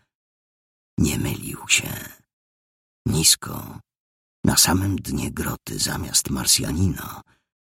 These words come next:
zobaczył tajemniczego.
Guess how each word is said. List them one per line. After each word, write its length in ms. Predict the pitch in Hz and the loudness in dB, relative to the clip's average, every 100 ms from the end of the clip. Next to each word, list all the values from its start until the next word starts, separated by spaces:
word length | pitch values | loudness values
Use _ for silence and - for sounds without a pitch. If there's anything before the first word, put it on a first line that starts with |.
| _ _ _ _ _ - | _ _ _ _ _ -6
zobaczył 520 | - - - - - - - | -2 -2 0 2 2 -2 -8
tajemniczego. 1080 | - - 62 65 67 - - - 50 - | -6 -6 -6 -6 -4 0 -2 -4 -10 -10